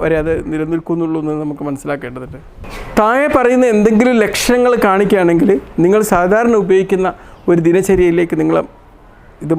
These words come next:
മാ-, ഏഹ്, മരുന്നിൻ്റെ റുട്ടീൻ മാറ്റേണ്ടതുണ്ട് എന്നുള്ള സൂചനയാണ് നൽകുന്നത്. ഇപ്പം കാലിൻ്റെ കണങ്കാലിലൊക്കെ ഒരു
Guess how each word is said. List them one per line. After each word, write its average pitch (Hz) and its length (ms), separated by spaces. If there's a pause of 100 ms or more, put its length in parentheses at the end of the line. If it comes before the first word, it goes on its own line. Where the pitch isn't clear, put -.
മാ-, 147 120 (520)
ഏഹ്, 147 340
മരുന്നിൻ്റെ 160 480
റുട്ടീൻ 180 300 (120)
മാറ്റേണ്ടതുണ്ട് 160 640
എന്നുള്ള 156 200 (100)
സൂചനയാണ് 143 400
നൽകുന്നത്. 135 340 (340)
ഇപ്പം 180 160 (120)
കാലിൻ്റെ 220 460 (100)
കണങ്കാലിലൊക്കെ 190 760 (260)
ഒരു 180 120